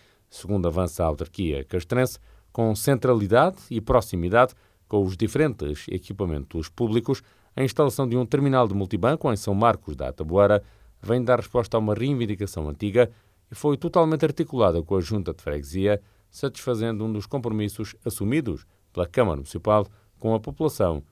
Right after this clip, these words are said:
no início deste mandato. Com a instalação do novo multibanco em São Marcos da Taboara,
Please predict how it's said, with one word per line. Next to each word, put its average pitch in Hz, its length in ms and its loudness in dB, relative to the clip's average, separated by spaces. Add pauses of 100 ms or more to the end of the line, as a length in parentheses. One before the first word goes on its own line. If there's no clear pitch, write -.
(200)
no 120 160 -2
início 101 320 -4
deste 69 280 -10
mandato. 82 500 0 (480)
Com 80 120 -6
a 80 60 -2
instalação 82 500 -2
do 80 120 -6
novo 73 420 -4
multibanco 85 640 -2
em 71 40 -8
São 85 140 -8
Marcos 80 340 -4
da - 100 -12
Taboara, 95 560 2